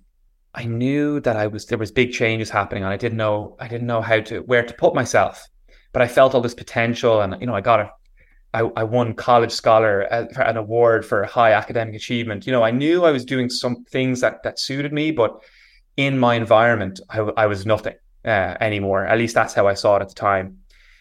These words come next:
And I walked the Camino de Santiago, which is a thirty-day pilgrimage from France to the Atlantic Ocean. And it opened up my world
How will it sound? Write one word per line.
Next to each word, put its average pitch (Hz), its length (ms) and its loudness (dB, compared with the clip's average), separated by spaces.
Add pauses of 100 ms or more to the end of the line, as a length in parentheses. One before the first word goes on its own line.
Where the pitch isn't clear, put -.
(320)
And 123 100 2
I 117 60 4
walked 127 380 6
the 131 80 -6
Camino 120 340 -2
de 101 60 -6
Santiago, 104 640 2
which 110 160 -4
is 107 60 -6
a 98 60 -10
thirty-day 117 720 2
pilgrimage 107 840 -2
from 101 480 0
France 104 720 0 (260)
to 101 640 -6
the - 160 -4
Atlantic 104 420 2
Ocean. 101 460 -2 (680)
And 113 240 0
it 127 120 -4
opened 131 360 2
up 120 160 0
my 110 100 4
world 101 540 2